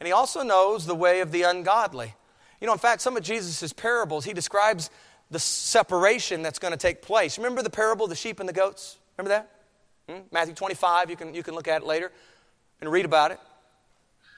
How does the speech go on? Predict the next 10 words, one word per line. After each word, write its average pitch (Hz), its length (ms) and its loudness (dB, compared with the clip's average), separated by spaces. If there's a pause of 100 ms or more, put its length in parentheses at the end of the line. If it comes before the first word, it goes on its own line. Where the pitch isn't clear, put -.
(180)
But 196 140 4
in 196 80 0
Matthew 220 260 2
twenty-five, 220 500 4
verse 190 160 -2
forty-six, 214 500 -2
it 196 140 -6
ends 190 460 2
this 226 180 -4
way. 175 160 2